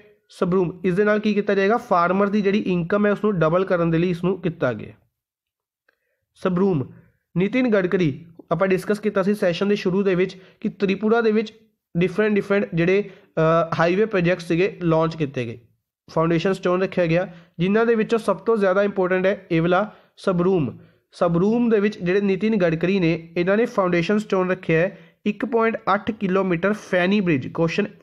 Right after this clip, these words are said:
ਫੈਨੀ ਬ੍ਰਿਜ ਤੋਂ ਵੀ ਪੁੱਛਿਆ ਜਾ ਸਕਦਾ ਹੈ। ਫੈਨੀ ਬ੍ਰਿਜ ਕਿਹੜੀ ਸਟੇਟ ਦੇ ਵਿੱਚ ਹੈ ਜਾਂ ਕਿਹੜੀ ਸਟੇਟ ਨੂੰ ਕਿਹੜੀ ਕੰਟਰੀ ਦੇ ਨਾਲ ਕਨੈਕਟ ਕਰ ਰਿਹਾ ਹੈ? ਤ੍ਰਿਪੁਰਾ ਨੂੰ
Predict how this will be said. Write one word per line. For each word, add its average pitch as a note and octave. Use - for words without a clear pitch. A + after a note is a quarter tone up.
ਫੈਨੀ G3
ਬ੍ਰਿਜ G3
ਤੋਂ G3+
ਵੀ G3+
ਪੁੱਛਿਆ F#3
ਜਾ D3+
ਸਕਦਾ B2+
ਹੈ। -
ਫੈਨੀ F#3+
ਬ੍ਰਿਜ G#3
ਕਿਹੜੀ G#3
ਸਟੇਟ F#3+
ਦੇ F#3
ਵਿੱਚ C#3
ਹੈ A2
ਜਾਂ F3
ਕਿਹੜੀ G3
ਸਟੇਟ F#3+
ਨੂੰ G#3
ਕਿਹੜੀ F#3+
ਕੰਟਰੀ G3
ਦੇ G#3
ਨਾਲ G3
ਕਨੈਕਟ E3
ਕਰ C#3+
ਰਿਹਾ A#2+
ਹੈ? -
ਤ੍ਰਿਪੁਰਾ G3
ਨੂੰ G3+